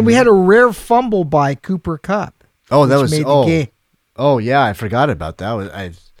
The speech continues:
Speaker 1: That,
Speaker 2: rare.
Speaker 1: is that not like, that was like, what?
Speaker 2: Well, we'll, we'll talk about it. We're just skipping ahead,
Speaker 1: Yeah.
Speaker 2: skipping ahead,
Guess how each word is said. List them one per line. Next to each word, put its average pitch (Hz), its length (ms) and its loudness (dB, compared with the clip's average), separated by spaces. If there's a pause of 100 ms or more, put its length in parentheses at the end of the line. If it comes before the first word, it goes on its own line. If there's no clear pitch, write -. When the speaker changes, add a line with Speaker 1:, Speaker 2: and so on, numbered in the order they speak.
(100)
Speaker 1:
That, - 120 -14 (300)
Speaker 2:
rare. 143 340 2
Speaker 1:
is - 80 2
that 190 220 2
not 202 200 0
like, 196 300 0
that 175 380 -2
was 160 300 0
like, 143 280 -2
what? 185 420 -6 (240)
Speaker 2:
Well, 156 140 -8
we'll, 269 160 -10 (140)
we'll 262 80 -8
talk 269 240 0
about 165 160 2
it. 123 80 0
We're 165 60 0
just 175 300 -10
skipping 220 360 -6
ahead, 151 240 0
Speaker 1:
Yeah. - 160 -20
Speaker 2:
skipping 175 420 -8
ahead, 131 220 -4